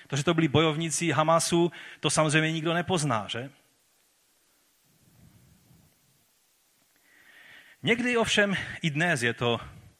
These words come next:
docela jednoduché poznat, na které straně jsme, nebo kde, kudy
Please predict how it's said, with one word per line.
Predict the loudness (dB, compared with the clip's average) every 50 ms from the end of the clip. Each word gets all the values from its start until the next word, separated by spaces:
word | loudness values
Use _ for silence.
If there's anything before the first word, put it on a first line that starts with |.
| _ _ _ -20 -20 -20 -20 -20 -6 -4
docela | -4 -2 0 2 2 4
jednoduché | 4 2 0 0 -2 -4 -4 -6 -6 -6 -8 -6
poznat, | -6 -6 -6 -6 -6 -6 -6 -6 -8 -10 -14 -16 -18 -20 _ _ _ _ _ _ -20 -20 -20 -20 -20 -20 _ _
na | -10 -10
které | -4 -2 0 0 0 0
straně | -2 -4 -4 -4 -4 -6 -6 -6
jsme, | -6 -6 -6 -6 -8 -8 -10 -12 -16 _ _ _ _ _ _ _ _ _ _ _ _ _ _ _ _ -20 -20 -20 -20 -20 -14 -12
nebo | -8 -6 -4 -4 -4 -6
kde, | -8 -10 -10 -6 -4 -2 -2 -2 -4 -6 -8
kudy | -6 -4 -2 0 -2 -2 -4